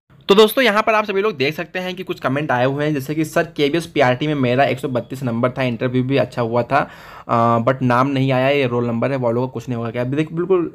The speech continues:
यहाँ पर इंटरव्यू के regarding काफ़ी सारे देखिए क्वेश्चन बने हुए हैं, काफ़ी सारे कैंडिडेट्स के मन में काफ़ी दुविधा बनी हुई है कि कुछ ना कुछ,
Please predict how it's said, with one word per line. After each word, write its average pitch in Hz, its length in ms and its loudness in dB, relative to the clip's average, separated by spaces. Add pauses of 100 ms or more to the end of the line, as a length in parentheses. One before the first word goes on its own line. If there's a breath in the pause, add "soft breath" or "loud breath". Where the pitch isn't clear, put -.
यहाँ 135 200 0
पर - 120 -6
इंटरव्यू 143 420 0
के 151 140 0
regarding 123 420 0
काफ़ी 127 200 -4
सारे 135 220 -2
देखिए 131 200 -2
क्वेश्चन 120 360 -2
बने 113 200 0
हुए 120 220 0
हैं, 123 80 -2
काफ़ी 117 260 -6
सारे 117 220 -4
कैंडिडेट्स 110 420 -6
के 120 80 -8
मन 113 140 -6
में 120 120 -2
काफ़ी 113 260 -6
दुविधा 110 320 0
बनी 117 220 -2
हुई 113 240 -2
है 117 60 -2
कि 113 100 -6
कुछ 110 200 -10
ना 117 80 -6
कुछ, 120 220 -10